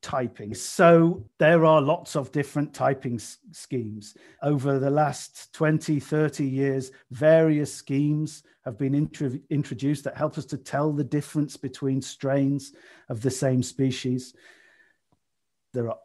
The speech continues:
antibody-based approaches like serotyping. There are phage sensitivity approaches, phage typing, lots of approaches that,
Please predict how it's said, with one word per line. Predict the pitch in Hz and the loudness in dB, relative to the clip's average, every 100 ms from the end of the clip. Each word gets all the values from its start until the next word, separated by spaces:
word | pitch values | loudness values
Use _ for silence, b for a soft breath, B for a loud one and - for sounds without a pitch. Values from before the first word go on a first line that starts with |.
| 139 | 0
antibody-based | 151 151 123 143 135 - 139 135 | 0 0 0 0 0 2 2 2
approaches | - - 139 139 - 147 - | -4 -4 -2 -2 -4 -6 -6
like | 117 - _ _ | -8 -10 _ _
serotyping. | - - 156 156 151 143 - 147 147 160 151 151 - _ _ b b b b b | -20 -8 0 0 0 -2 -4 -4 -4 -2 -2 -4 -8 _ _ b b b b b
There | 107 | -18
are | 90 | -16
phage | - 135 135 127 | -10 -2 0 0
sensitivity | - 143 123 - - 165 175 185 175 | -4 -4 -6 -8 -4 0 0 2 2
approaches, | 170 170 165 165 165 160 151 143 | 0 0 0 0 -4 -4 -4 -6
phage | - 135 143 143 | -6 -4 -4 -4
typing, | - 143 139 147 135 B B B B | -6 -4 -4 -6 -8 B B B B
lots | 139 196 - 202 | 4 4 2 0
of | 160 | 2
approaches | 160 165 156 165 147 - | 4 4 4 2 -6 -4
that, | 147 143 | -6 -6